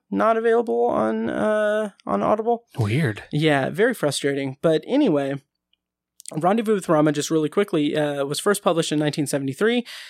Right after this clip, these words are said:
Speaker 1: Set in the twenty-one thirties, the story involves a fifty by twenty kilometer cylindrical alien starship that enters the solar system.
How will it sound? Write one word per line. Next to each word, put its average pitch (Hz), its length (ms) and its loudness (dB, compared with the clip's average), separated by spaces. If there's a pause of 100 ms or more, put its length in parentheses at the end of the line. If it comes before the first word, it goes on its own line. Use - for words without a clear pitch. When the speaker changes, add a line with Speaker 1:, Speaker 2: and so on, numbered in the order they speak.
(180)
Speaker 1:
Set - 440 0
in 160 140 2
the 143 80 2
twenty-one 214 560 0
thirties, 143 560 0
the 139 80 0
story 220 340 2
involves 170 400 0
a 139 60 -4
fifty 240 340 -2
by 180 160 0
twenty 196 360 -2
kilometer 170 760 0
cylindrical 196 800 0
alien 170 440 -2
starship - 540 0
that 151 140 -2
enters 214 380 2
the 165 100 -4
solar 226 320 2
system. - 480 -6